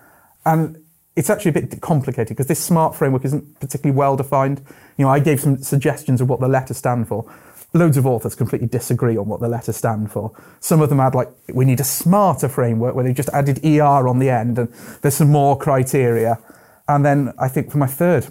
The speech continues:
um, piece of literature, people, they, 'cause we can't agree on what the letters are, we'll scrap that and we'll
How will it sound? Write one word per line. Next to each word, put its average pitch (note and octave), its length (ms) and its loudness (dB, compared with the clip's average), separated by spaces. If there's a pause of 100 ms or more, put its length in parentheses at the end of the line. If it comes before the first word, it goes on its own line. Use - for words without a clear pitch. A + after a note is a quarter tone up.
(260)
um, A2+ 220 0
piece A#2 220 -4
of A2 100 -2
literature, A2+ 460 -6 (440)
people, C3 520 0
they, C3+ 300 0
'cause C3+ 480 -2 (160)
we C#3+ 180 0
can't D3 260 -2 (140)
agree D3 340 2
on C3+ 100 2
what C3 120 0
the C3 100 0
letters C3 340 -2
are, A#2 220 -8 (600)
we'll E3 280 0 (100)
scrap F3 460 -4
that A#2+ 280 0
and C#3 140 0
we'll D3 220 -2